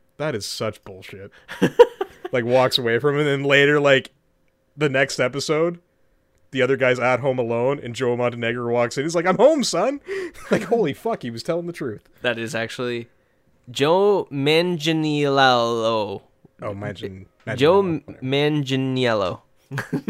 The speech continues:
Speaker 2: <laughs>
Speaker 1: And then, yeah, he's like, he goes to follow his son out of the room 'cause he stormed off.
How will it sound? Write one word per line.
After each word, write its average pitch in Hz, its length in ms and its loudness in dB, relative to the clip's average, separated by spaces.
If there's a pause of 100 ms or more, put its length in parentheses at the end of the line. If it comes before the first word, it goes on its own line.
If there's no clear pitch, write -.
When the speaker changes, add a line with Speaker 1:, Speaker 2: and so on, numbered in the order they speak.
(140)
Speaker 2:
<laughs> - 80 -20 (1200)
Speaker 1:
And 147 120 -2
then, 147 80 0
yeah, 147 180 8
he's 135 140 4
like, 135 340 2
he 147 80 -12
goes 151 240 2
to - 80 -10
follow 131 400 2
his 127 140 -4
son 123 240 0
out 117 240 -2
of 123 80 -4
the 120 80 -2
room 120 260 -4
'cause 131 100 -12
he 110 60 -8
stormed 117 380 -2
off. 117 400 0